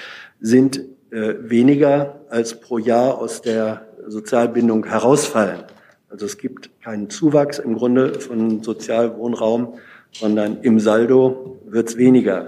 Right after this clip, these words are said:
Das ist ja nicht befriedigend. Was, äh, plant die Bundesregierung dagegen zu tun?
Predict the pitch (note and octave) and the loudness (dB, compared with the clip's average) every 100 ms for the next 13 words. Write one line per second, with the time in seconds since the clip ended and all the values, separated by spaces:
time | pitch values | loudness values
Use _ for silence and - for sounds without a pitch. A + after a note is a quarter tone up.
0 | - - A2 - - A2 G#2+ G#2 - - | -12 -12 -12 -14 -10 -8 -6 -8 -14 -6
1 | B2+ A2 F#2 F#2 - G#2+ - - G#2+ - | -2 -2 -4 -8 -12 -12 -14 -14 -14 -14
2 | - G#2+ G#2 G2+ G#2 G#2 G2 - F#2+ F#2 | -14 -12 -12 -8 -4 -4 -6 -10 -12 -10
3 | F2+ F#2+ F#2 F2+ - - - - | -8 -6 -6 -10 -12 -18 -20 -20